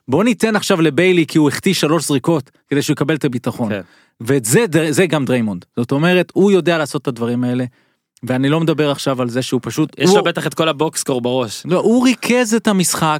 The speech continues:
Speaker 1: ואז היה גם את הקטע וידאו של איך הוא מדבר לג'ורדן בל, שהוא יכל לה-, להרוג אותו, הרי כשראו את הוידאו, אחרי שבל החטיא את הדנק, ראו אותו, מ-, מ-, בא לו למות, אבל אחרי זה, איך שהוא מדבר אליו, ואתה מס-, מסתכל על כל החבילה הזאת,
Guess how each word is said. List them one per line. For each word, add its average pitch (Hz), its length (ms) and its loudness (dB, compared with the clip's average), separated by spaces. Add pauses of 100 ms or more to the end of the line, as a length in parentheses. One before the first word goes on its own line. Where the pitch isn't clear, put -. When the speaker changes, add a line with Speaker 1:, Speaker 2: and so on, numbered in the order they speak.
(100)
Speaker 1:
ואז 123 280 -4
היה 135 140 0
גם 131 180 -4
את 127 100 -6
הקטע 127 300 -4 (100)
וידאו 127 480 0
של 117 280 -4
איך 120 120 -8
הוא 131 100 -4
מדבר 123 320 -2
לג'ורדן 123 520 -2
בל, 120 180 0
שהוא 123 160 -2
יכל 139 200 -4
לה-, 127 240 -2 (100)
להרוג 127 420 0
אותו, 131 200 0
הרי 113 200 -4
כשראו 135 380 0
את 165 100 -2
הוידאו, 139 460 0 (240)
אחרי 151 220 -4
שבל 147 320 -2
החטיא 165 260 -2
את 147 100 -2
הדנק, 151 500 -2 (420)
ראו 135 180 0
אותו, 165 200 0
מ-, 131 60 -4 (100)
מ-, 131 520 -4
בא 151 120 0
לו 170 120 2
למות, 147 480 0 (360)
אבל 123 240 -4
אחרי 139 300 -2
זה, 147 140 0
איך 147 260 -2
שהוא 156 160 -4
מדבר 135 420 0
אליו, 135 240 -2 (540)
ואתה 131 260 -4
מס-, - 280 -10
מסתכל 143 420 -2
על 156 100 0
כל 160 260 -2
החבילה 127 480 -2
הזאת, 131 340 -6